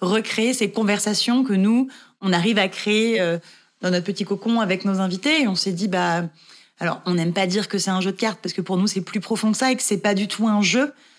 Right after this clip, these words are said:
C'est pour ça qu'on l'a appelé le cercle de parole, c'est que pour nous, ce sont des cartes qui permettent de créer des conversations très importantes. Ce qui était important pour nous, c'était que les gens puissent, euh,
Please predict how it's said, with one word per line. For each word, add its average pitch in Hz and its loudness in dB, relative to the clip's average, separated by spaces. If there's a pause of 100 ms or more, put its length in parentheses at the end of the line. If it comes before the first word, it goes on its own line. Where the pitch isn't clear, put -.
C'est - -20
pour - -10
ça 233 0
qu'on 214 -2
l'a 190 2
appelé 190 0
le 202 2
cercle 202 -4
de 202 0
parole, 233 0
c'est 202 -2
que 185 -2 (540)
pour 202 0
nous, 214 2
ce 208 -2
sont 180 -2
des 180 -2
cartes 220 -4
qui 202 -4
permettent 208 -2 (280)
de 196 0
créer 233 0
des 196 -2
conversations 196 -2
très 208 -2
importantes. 208 -2 (340)
Ce - -8
qui 196 -4
était 185 -6
important 196 -4
pour 190 -2
nous, 240 4
c'était 202 -2
que 208 -4
les 185 0
gens 233 2
puissent, 220 -2
euh, 175 2